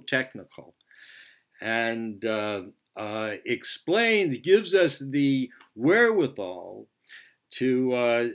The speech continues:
to open up the Zohar. Uh, these were very high people, few people, they lived together, they, they, they had, like, certain, like, um, uh,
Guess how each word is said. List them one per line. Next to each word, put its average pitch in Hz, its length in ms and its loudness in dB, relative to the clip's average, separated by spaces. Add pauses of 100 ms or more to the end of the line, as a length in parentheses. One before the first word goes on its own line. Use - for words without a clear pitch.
to 127 120 -8
open 143 340 0
up - 220 -8
the 92 100 -14
Zohar. 80 580 -16 (1040)
Uh, 104 60 -4
these 180 260 2
were 127 220 0
very 170 420 4
high 151 260 0
people, 135 600 -4
few 165 320 -4
people, 147 480 -2
they 113 160 -4
lived 143 380 -4
together, 131 680 0 (220)
they, 110 120 -4
they, 113 180 -4
they 110 160 -6
had, 131 200 -4
like, 123 160 -6
certain, 120 460 -6
like, 104 300 -10 (160)
um, 95 400 -8 (460)
uh, 95 340 -6